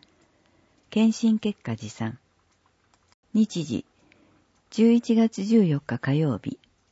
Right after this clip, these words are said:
午後一時三十分から三時。場所、龍ヶ崎済生会病院、総合健診センター、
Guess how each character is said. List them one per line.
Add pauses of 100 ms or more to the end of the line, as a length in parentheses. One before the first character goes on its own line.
(840)
午
後
一
時
三
十
分
か
ら
三
時。 (580)
場
所、 (640)
龍
ヶ
崎
済
生
会
病
院、 (420)
総
合
健
診
セ
ン
タ
ー、